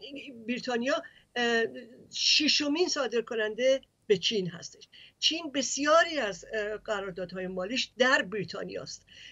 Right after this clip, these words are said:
یک اقتصاد بزرگ دنیا، به طور مثال بخوام بگم، خیلی از پولها، خیلی از، اه،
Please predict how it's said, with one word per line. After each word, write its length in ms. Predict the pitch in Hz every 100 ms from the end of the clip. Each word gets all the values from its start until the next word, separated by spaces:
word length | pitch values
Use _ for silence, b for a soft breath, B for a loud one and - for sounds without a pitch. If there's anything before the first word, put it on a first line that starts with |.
| B
یک 140 | 233 240
اقتصاد 500 | 233 - 220 254 247
بزرگ 460 | 226 220 233 196 180
دنیا، 260 | 165 170 185
به 120 | 208
طور 260 | 226 220
مثال 420 | 208 185 170 190 185
بخوام 240 | 165 180
بگم، 220 | - - - B B -
خیلی 560 | - 320 370 403 359
از 220 | 302 220 - -
پولها، 320 | 214 202 208
خیلی 420 | - 302 339 330
از، 280 | 247 196 -
اه، 220 | 190